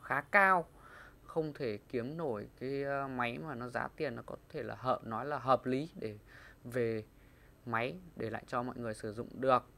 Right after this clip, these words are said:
nên là nó rất là khan máy, ít máy.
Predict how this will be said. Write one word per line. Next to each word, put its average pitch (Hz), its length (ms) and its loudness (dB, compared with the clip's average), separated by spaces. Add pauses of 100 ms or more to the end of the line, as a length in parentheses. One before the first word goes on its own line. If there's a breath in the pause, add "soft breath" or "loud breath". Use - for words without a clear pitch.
(160)
nên 123 220 -6
là 120 120 0
nó 120 160 -4
rất 170 200 -2
là 139 280 0 (160)
khan 139 280 4
máy, 127 260 2
ít - 180 -6
máy. 135 300 2